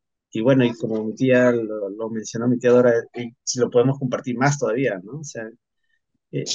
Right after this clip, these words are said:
es mejor, ¿no? Entonces, este, <clears throat> yo voy a, como ahora ya, este, Zoom se puede grabar, si te parece, voy a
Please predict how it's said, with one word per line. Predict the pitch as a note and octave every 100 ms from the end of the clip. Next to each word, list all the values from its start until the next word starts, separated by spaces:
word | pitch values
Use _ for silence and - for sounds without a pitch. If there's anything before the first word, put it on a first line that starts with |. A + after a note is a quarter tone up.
| F2+
es | A#2
mejor, | B2 - C#3 A#2 G2+
¿no? | A#2
Entonces, | B2+ B2+ C3
este, | - - - A2+ G#2 G2 - _
<clears throat> | G#3+ F3 D3 D3
yo | - B2 C#3 C#3+
voy | C#3+ C#3
a, | C3+ C3 B2+ A2+ - _ _ _ _ _
como | B2 B2
ahora | C3+ C#3
ya, | C#3+ C#3 C3+
este, | B2+ - A#2 A2
Zoom | - B2+
se | C3
puede | C3 B2
grabar, | B2 A#2+ C#3 C#3+ _
si | - -
te | G#2+
parece, | - A#2+ B2+
voy | A#2
a | A2+